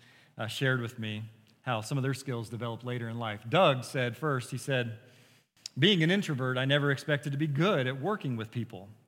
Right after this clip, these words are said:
but it is something I enjoy." And he's good at it. How many people agree with that? All right, so if you don't know Doug, he was the head of school here and a teacher here at Warsaw Christian School for more than thirty years, and now he's working with people professionally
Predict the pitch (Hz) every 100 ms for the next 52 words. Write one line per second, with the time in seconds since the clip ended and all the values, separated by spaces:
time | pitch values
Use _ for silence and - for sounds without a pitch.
0 | _ _ _ _ _ 110 127 127 117 143
1 | 131 135 131 131 131 120 151 117 95 98
2 | - _ _ _ _ 120 135 143 120 113
3 | 156 139 104 95 113 - - 151 170 156
4 | 160 147 143 160 139 110 95 110 - 110
5 | - - - - _ _ 127 160 151 113
6 | - 147 139 147 156 - 147 147 147 139
7 | 131 156 131 131 139 135 117 120 127 117
8 | 117 - 147 151 143 - 180 160 139 156
9 | 160 - 143 135 143 131 123 175 - 131
10 | 117 131 139 120 127 127 123 127 117 110
11 | 131 156 117 110 139 120 123 113 123 131
12 | 117 110 123 143 117 120 123 104 123 117
13 | 131 107 123 117 113 113 110 120 - 120
14 | 110